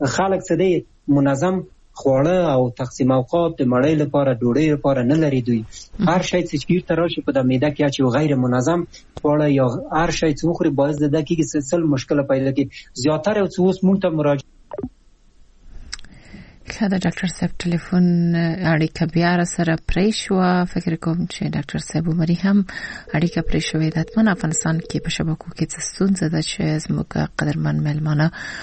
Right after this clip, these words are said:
Speaker 2: په، اه، اړیکو کې څه ستونزه لري. اه، زما همکار به هڅه وکړي چې دوی بیرته واخلي. ښه،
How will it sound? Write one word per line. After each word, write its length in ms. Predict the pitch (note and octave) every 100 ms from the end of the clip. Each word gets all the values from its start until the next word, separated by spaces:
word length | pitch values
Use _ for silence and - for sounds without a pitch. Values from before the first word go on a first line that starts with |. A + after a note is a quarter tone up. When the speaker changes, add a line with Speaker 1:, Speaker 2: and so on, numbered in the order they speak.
| - - -
Speaker 2:
په، 80 | D#3 D3+ D3+ D3+ D#3 F3 - - -
اه، 420 | E3 D3 E3 E3+
اړیکو 240 | D3 D3+ D#3
کې 140 | -
څه 140 | C#3+ C#3
ستونزه 540 | - - F#3 F#3+ F#3
لري. 400 | F3 E3+ F3+ F#3 - - - - -
اه، 240 | F3 F3+
زما 400 | F3 F3+ E3+ E3
همکار 320 | E3 E3+ D#3+
به 100 | D#3+
هڅه 240 | D#3+ D#3 -
وکړي 240 | D#3 E3
چې 120 | E3+ D3
دوی 160 | D3+
بیرته 280 | D3+ D3 E3+
واخلي. 380 | E3+ F3+ F3 D#3+
ښه، 320 | - -